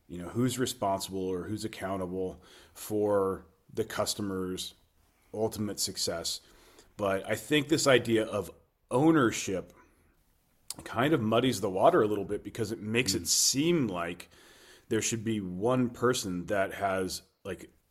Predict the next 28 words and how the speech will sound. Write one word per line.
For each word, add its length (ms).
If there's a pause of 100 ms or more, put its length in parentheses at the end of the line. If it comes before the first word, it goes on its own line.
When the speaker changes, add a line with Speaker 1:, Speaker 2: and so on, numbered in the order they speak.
(460)
Speaker 1:
ultimate 640 (460)
responsibility 880
for, 500
for 160
everything. 540
And, 180 (220)
and 160
while 260
it's, 260
it's 220
true 280
that 260
the 80
C 220
S 180
M 180
may 160
be 460 (340)
the 100
primary 720
point 320
of 140
contact 720
with, 260 (160)
with 160
the 60
customer 480
and 160